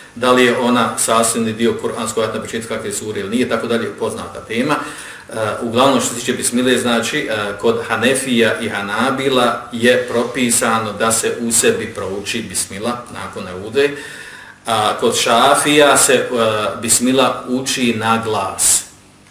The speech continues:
Kod Šafija se uči na glas, znači zajedno sa Fatihom. Prije same Fatihe prouči se na glas i bismila. E, dok je kod Malikija mekruh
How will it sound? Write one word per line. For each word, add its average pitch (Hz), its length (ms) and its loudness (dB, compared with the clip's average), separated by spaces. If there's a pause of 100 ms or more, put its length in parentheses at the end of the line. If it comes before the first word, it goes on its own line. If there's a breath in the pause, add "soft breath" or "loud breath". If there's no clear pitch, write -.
(840)
Kod - 140 -14
Šafija 113 460 -4
se - 160 -8
uči 113 340 -8
na 113 220 -4
glas, 123 340 2
znači 110 280 -6
zajedno 110 480 0
sa 107 160 -4
Fatihom. 104 500 -10 (760 loud breath)
Prije 113 220 0
same 120 380 0
Fatihe 123 500 -2
prouči 123 340 -2
se 104 160 -4
na 107 140 -4
glas 110 340 -2
i 123 100 -4
bismila. 104 520 -4 (1120 loud breath)
E, 117 40 -6 (760)
dok 165 260 6
je 143 100 4
kod 127 160 0
Malikija 131 760 4
mekruh 151 720 2